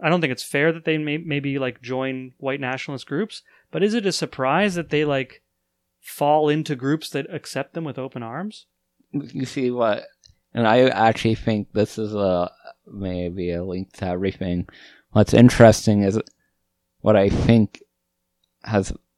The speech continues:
Speaker 2: been effective is some groups have been able to link this to, like, their life circumstances.
Speaker 1: Mm-hmm.
Speaker 2: Like, you're poor, you're working in a farm
Speaker 1: Yeah.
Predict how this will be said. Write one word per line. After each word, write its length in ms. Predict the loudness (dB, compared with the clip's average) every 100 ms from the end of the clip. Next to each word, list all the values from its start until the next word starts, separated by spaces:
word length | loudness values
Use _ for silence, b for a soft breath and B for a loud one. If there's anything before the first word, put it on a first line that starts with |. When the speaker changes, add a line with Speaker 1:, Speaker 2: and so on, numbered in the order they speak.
| -4
Speaker 2:
been 180 | 0 2
effective 1040 | 0 -2 -4 0 2 0 0 2 2 -2
is 440 | -4 0 0 -2 -16 _ _ _ _ _ _ _ _
some 380 | -20 -2 2 4
groups 340 | 6 4 4
have 180 | 2 4
been 140 | 4
able 320 | 2 2 2 2
to 120 | 0
link 800 | -2 -2 0 2 0 -2 -8 -14 -18 _ _ _ _ _ _ -2
this 380 | 0 0 -2 -6
to, 220 | 0 2
like, 580 | 4 2 0 -4 -10 -16 _ _ -2
their 220 | 2 4
life 300 | 8 6 6
circumstances. 1120 | -2 -10 -16 -20 -20 -18 -16 -16 -14 -10 -8
Speaker 1:
Mm-hmm. 60 | -6
Speaker 2:
Like, 320 | -6 -6 -12 _ _ _ _ -8
you're 140 | -6
poor, 720 | -2 -2 2 4 6 8 6 4
you're 180 | 0 -2
working 340 | -2 -2 -2
in 120 | -2
a 60 | -2 -2 0
farm 640 | 2 2 2 2 0 -2
Speaker 1:
Yeah. 200 | -4 -8